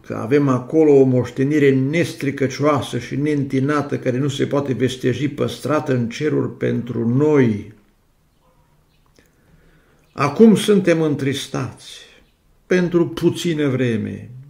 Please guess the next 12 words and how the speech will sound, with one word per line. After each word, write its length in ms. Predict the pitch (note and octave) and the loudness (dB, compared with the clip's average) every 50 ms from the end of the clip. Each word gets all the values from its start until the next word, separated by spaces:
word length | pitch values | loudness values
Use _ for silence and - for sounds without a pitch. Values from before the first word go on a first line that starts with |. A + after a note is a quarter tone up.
| - - _ _ | -20 -20 _ _
prin 240 | - G3 F#3+ E3+ D3+ | 4 6 6 6 4
felurite 400 | B2+ D3 C#3+ D3 C#3+ C#3 C#3+ C#3+ | 0 0 0 0 0 0 0 0
încercări, 720 | C3 B2+ B2+ - B2+ B2 A#2 - - A#2+ A2 G#2 G#2+ A#2+ | 0 0 0 0 -2 -2 -2 -4 -6 -4 -4 -2 -2 -2
între 220 | A#2+ A2+ A2+ B2+ B2+ | -2 -2 -2 -2 -2
care 240 | B2+ C3+ C3 B2+ | 0 2 2 4
iată 260 | B2+ C3 C3 B2+ B2+ B2 | 4 4 4 2 0 -6
și 180 | A#2+ - C3+ | -4 0 0
acestea 480 | C3 B2 - C3 B2 B2 - - A#2+ A#2 | 0 0 0 -2 -4 -2 -4 -6 -6 -6
cu 80 | - | -6
plecările 640 | A2+ - - A#2 A#2+ A#2+ - C3+ B2 A#2 B2 A#2+ A#2 | -10 -10 -6 -6 -6 -4 -2 -2 -2 0 0 -2 -2
celor 360 | A#2+ - B2+ A#2+ B2 A#2+ A2+ | -2 -4 0 0 2 2 2
dragi. 640 | A2 G#2+ A#2 A2+ A2 A2 G2+ - - - - - | 0 0 -2 -2 -2 -4 -6 -8 -12 -18 -20 -20